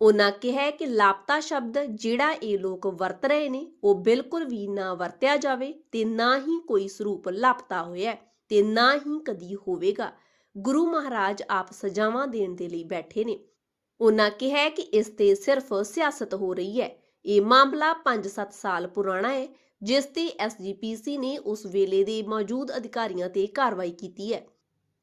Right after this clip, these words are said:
ਉਨ੍ਹਾਂ ਕਿਹਾ ਹੈ ਕਿ ਜਿਹੜੇ ਲੋਕ ਅੱਜ ਪੰਥਕ ਹੋ ਕੇ ਮਹਾਪੰਚਾਇਤਾਂ ਕਰ ਰਹੇ ਨੇ, ਉਨ੍ਹਾਂ ਨੂੰ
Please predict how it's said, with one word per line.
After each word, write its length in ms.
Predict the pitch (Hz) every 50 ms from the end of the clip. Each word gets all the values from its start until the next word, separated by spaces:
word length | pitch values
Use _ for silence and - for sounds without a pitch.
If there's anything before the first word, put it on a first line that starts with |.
| _
ਉਨ੍ਹਾਂ 260 | 214 214 208 208 202 202
ਕਿਹਾ 300 | 202 - 247 247 262 285
ਹੈ 80 | 294
ਕਿ 160 | 294 294 330
ਜਿਹੜੇ 380 | 277 220 226 233 233 262 302 320
ਲੋਕ 280 | 294 262 233 220 226 - - 208
ਅੱਜ 120 | 196 170
ਪੰਥਕ 480 | - - 214 202 196 190 - 196 196 -
ਹੋ 320 | 196 - - 233 247 277
ਕੇ 280 | 269 262 302 254 254 277
ਮਹਾਪੰਚਾਇਤਾਂ 880 | 269 254 233 240 220 196 196 - 202 202 - 202 196 185 180 214 190 185
ਕਰ 200 | 180 - 196 185
ਰਹੇ 220 | 180 220 262 294
ਨੇ, 180 | 294 269 277 330 - - _ _ - _ -
ਉਨ੍ਹਾਂ 300 | 254 269 277 320 349 339
ਨੂੰ 220 | 311 311 320 339